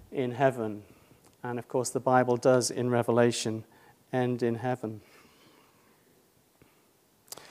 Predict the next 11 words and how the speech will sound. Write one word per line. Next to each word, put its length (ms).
So, 280
verse 280
four, 240
John 240
the 80
Baptist 460
did 140
appear 320
in 100
the 80
wilderness, 720